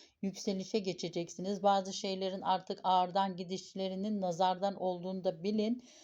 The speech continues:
Çünkü sizi o kadar nazar ediyorlar ki yani yapmak istedikleriniz, hayallerinizin içindeki şeyleri, eee, yavaşlatmışlar bu nazar sayesinde ama bunlar artık geçecek. Bu bir şeyler artık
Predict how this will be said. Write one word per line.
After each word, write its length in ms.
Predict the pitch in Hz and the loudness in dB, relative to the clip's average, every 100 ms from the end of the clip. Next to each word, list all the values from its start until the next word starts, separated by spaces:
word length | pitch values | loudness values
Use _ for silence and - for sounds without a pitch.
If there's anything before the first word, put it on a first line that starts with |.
| - - | -20 0
Çünkü 300 | 233 214 214 | 2 2 0
sizi 320 | - 196 214 | -2 2 2
o 120 | 196 | 2
kadar 320 | 208 208 208 | 2 4 4
nazar 360 | 202 196 208 208 | 4 4 4 2
ediyorlar 640 | 196 185 208 214 254 240 | 0 0 0 6 6 6
ki 100 | 240 | 2
yani 260 | 185 190 190 | 0 0 2
yapmak 400 | 196 196 202 208 | 0 2 -2 -2
istedikleriniz, 840 | 190 - 202 202 202 202 202 202 | -6 -4 -6 -6 -4 -4 -4 -2
hayallerinizin 760 | 185 190 196 190 196 196 185 208 | 0 2 0 -2 -4 -4 -2 -4
içindeki 460 | 185 - 196 190 - | -4 -8 -8 -8 -6
şeyleri, 560 | 196 190 196 233 262 - - - _ | -4 -2 2 4 4 -2 -20 -20 _
eee, 100 | 196 190 180 180 | 0 2 2 2
yavaşlatmışlar 1080 | 180 185 208 - 214 214 226 226 - 214 175 | 4 6 6 6 4 4 2 2 4 4 4
bu 100 | 180 | 0
nazar 340 | 180 185 190 | 2 4 4
sayesinde 640 | 185 190 185 185 - 208 | 4 4 4 2 -2 2
ama 220 | 240 196 190 | 2 2 0
bunlar 220 | 202 196 | 0 4
artık 400 | 202 196 196 - | 4 2 -4 -4
geçecek. 520 | 196 196 202 226 214 | -4 -2 0 0 -2
Bu 160 | 190 190 | -6 -4
bir 200 | 196 - | -6 -6
şeyler 440 | - 185 190 208 | -2 0 4 4
artık 420 | - 180 - 220 | 4 0 0 -2